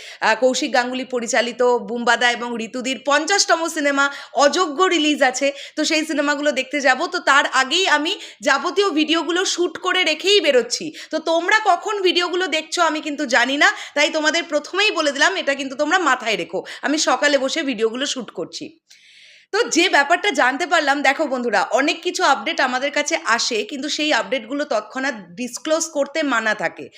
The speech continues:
বা নিষেধ থাকে। এরকমই একটা আপডেট কিন্তু এটা। বাংলাদেশের পার্টিকুলার একটি সিনেমা হল, যারা চোদ্দ থেকে পনেরো লাখ টাকা দিয়ে তুফানকে রেন্টাল হিসেবে নিয়েছে, এবং already কিন্তু যেটা জানতে পারা যাচ্ছে,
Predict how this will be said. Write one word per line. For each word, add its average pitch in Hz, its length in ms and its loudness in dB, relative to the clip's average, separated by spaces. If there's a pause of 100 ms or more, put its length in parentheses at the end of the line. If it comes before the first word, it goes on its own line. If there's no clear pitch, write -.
(140)
বা 262 120 2
নিষেধ 269 380 -4 (100)
থাকে। 143 280 -8 (300)
এরকমই 427 460 2
একটা 392 260 2
আপডেট 285 480 2
কিন্তু 330 300 -4
এটা। 214 380 2 (280)
বাংলাদেশের 349 800 0
পার্টিকুলার 359 560 4
একটি 302 360 0
সিনেমা 320 440 0
হল, 269 540 6 (320)
যারা 320 540 2 (100)
চোদ্দ 339 440 -4
থেকে 415 300 -2 (120)
পনেরো 381 420 0
লাখ 320 560 2
টাকা 359 260 4
দিয়ে 330 200 0
তুফানকে 330 640 0
রেন্টাল 285 500 2
হিসেবে 269 440 -4
নিয়েছে, 226 600 -4 (340)
এবং 339 260 4 (100)
already 320 460 2
কিন্তু 349 240 -4
যেটা 320 240 0
জানতে 262 320 0
পারা 294 240 0
যাচ্ছে, 302 480 0